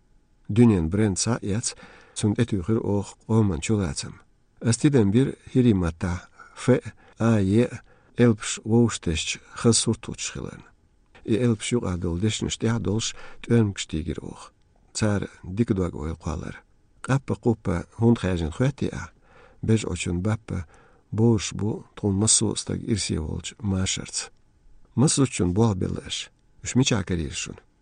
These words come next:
Tsachun bol besh yi zudiu. O godi khir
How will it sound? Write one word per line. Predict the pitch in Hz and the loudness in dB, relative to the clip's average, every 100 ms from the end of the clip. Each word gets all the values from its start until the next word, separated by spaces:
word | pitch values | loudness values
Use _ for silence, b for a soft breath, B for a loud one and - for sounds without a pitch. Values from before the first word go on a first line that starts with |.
| _ _ _ B B - | _ _ _ B B -2
Tsachun | 147 - 110 | 0 4 4
bol | 98 120 | 6 4
besh | 107 90 - | 2 0 2
yi | 120 107 | 2 2
zudiu. | 90 76 62 82 _ _ _ _ 104 | -2 -4 -6 -8 _ _ _ _ 0
O | 101 95 | 2 4
godi | 117 107 | 4 4
khir | 87 110 | 2 0